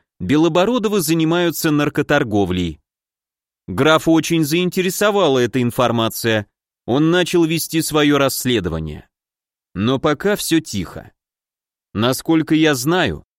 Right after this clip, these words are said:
сам Белобородов сейчас где-то в Британии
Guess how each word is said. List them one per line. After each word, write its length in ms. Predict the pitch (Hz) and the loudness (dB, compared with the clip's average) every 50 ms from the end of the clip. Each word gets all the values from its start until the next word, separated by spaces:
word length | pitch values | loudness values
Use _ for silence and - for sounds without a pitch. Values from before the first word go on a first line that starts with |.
| _ _ | _ _
сам 320 | - - - 156 160 160 | -6 0 0 2 2 2
Белобородов 640 | 151 165 165 160 143 156 160 165 175 170 156 156 - | 2 4 2 4 4 2 2 2 2 2 0 -2 -4
сейчас 520 | - - 139 - - 165 165 156 127 113 | -4 -8 -8 -2 0 0 0 0 0 -4
где-то 400 | 101 95 104 120 151 151 - 151 | -6 -6 -2 0 0 0 0 -2
в 100 | 117 104 | -2 0
Британии 720 | 98 127 135 131 - 160 165 180 175 156 120 87 80 76 - | 0 0 -2 0 0 0 2 2 2 0 0 -2 -4 -8 -12